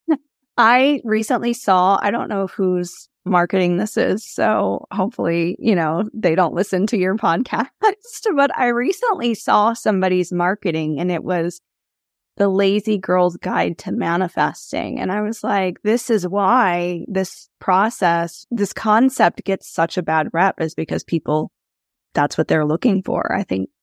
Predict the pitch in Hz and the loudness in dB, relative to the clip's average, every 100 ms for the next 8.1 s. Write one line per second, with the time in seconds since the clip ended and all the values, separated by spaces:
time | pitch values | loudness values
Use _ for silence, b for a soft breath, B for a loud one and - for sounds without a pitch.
0 | - 185 - 170 - 185 180 - 214 233 | -8 -6 -4 -4 -2 -2 -2 2 2 4
1 | 202 196 185 185 180 170 185 185 190 180 | 2 0 0 2 2 2 2 0 0 -4
2 | - 185 185 185 185 _ _ _ - 214 | -4 -2 0 0 -2 _ _ _ 0 0
3 | 254 262 214 202 180 175 190 208 185 185 | 2 2 2 2 2 0 -2 0 2 2
4 | 175 170 160 - - 170 175 175 170 165 | 2 0 -2 -4 -4 -2 -2 -2 -2 -2
5 | 160 180 _ - 202 175 170 170 165 - | -2 -4 _ -8 -2 2 2 0 -2 -10
6 | - _ - 180 165 165 170 175 165 165 | -16 _ 0 2 2 2 2 0 0 -2
7 | - 180 165 165 165 - 175 170 160 165 | -4 -2 -2 -2 -2 -2 -2 -2 -2 -6
8 | - | -6